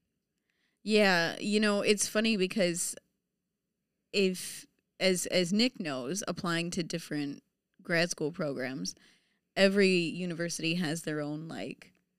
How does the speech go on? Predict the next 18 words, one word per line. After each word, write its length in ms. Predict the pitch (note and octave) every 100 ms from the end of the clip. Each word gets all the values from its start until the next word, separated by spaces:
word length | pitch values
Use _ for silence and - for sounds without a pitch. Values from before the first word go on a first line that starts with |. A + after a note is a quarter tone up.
| _ _ _
requirements, 720 | F3 F3 D#3+ C3+ C#3 D3 G3
so 180 | - D3
to 80 | E3+
speak, 240 | - D3
for 140 | - D#3+
the 80 |
writing 280 | C#3+ A2+ F3
sample. 400 | - F3+ F3+ A3 -
And 100 | F#3+
some 140 | F#3
of 100 | G3+
them 160 | F3+ E3
are 80 | E3+
like, 280 | F3 F#3 - - _ _ G4+
"Minimum 560 | B3 G3 F#3+ A3 B3 C#4+
of 160 | F4
three 320 | - - G3+ C4
pages." 760 | D#4 A4 - F3+ C#3+ - -